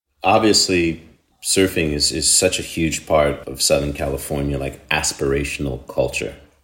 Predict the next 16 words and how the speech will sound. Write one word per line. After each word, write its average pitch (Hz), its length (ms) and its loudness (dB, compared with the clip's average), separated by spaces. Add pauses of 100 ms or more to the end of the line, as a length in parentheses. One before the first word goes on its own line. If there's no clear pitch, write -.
(600)
You 78 80 -4
don't 80 220 0
have 82 320 -2
to 90 140 -6
even 71 360 -4
be 71 160 -4
from 92 320 0
here 71 320 0
to 71 100 -8
think, 71 320 -6
like, 67 220 0
if - 120 -6
I - 100 -2
go 98 200 4
to - 80 2
California 71 840 0